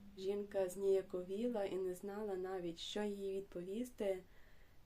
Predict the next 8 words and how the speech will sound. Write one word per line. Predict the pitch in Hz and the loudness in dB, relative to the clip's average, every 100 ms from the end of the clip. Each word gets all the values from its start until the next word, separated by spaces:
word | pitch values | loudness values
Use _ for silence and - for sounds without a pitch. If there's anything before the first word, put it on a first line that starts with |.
| - - - | -20 -16 -10
Всі | - 214 - | 0 0 2
інші | 208 202 196 | 2 0 -2
також | 196 190 202 202 196 | -2 -4 0 0 0
дивилися | 185 185 196 190 180 180 180 175 175 - - - - - | -2 2 2 2 -2 -4 -2 -4 -8 -16 -18 -18 -20 -16
з | - | -2
незрозумінням, | 202 208 208 220 214 233 269 277 254 247 | 2 4 4 2 6 8 10 10 10 6
що | 269 269 | 6 6
відбувається. | 262 262 262 226 175 160 156 175 | 6 6 6 6 4 2 -2 -4